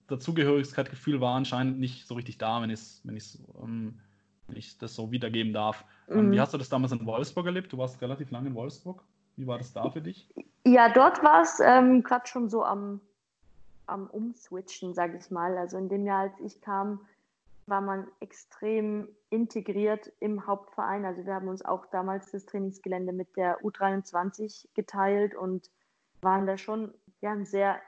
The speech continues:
Speaker 2: ernst genommener Teil im Verein auch. Also da gab's schon eine große Wertschätzung und man hat gemerkt, dass, dass dort richtig was Großes entsteht. Also es war ja grad das erste Jahr, als ich kam, ähm, in dem wir uns dann auch zum ersten Mal für die Champions League qualifiziert haben.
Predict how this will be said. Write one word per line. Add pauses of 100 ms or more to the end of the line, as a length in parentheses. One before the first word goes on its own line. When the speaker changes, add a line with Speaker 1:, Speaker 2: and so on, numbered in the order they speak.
(120)
Speaker 2:
ernst
genommener (360)
Teil
im
Verein
auch.
Also
da
gab's
schon
eine
große
Wertschätzung
und
man
hat
gemerkt,
dass, (380)
dass
dort (140)
richtig
was
Großes
entsteht.
Also
es
war
ja
grad
das
erste
Jahr, (280)
als
ich
kam,
ähm, (360)
in
dem
wir
uns
dann
auch (720)
zum
ersten
Mal
für
die
Champions
League
qualifiziert
haben.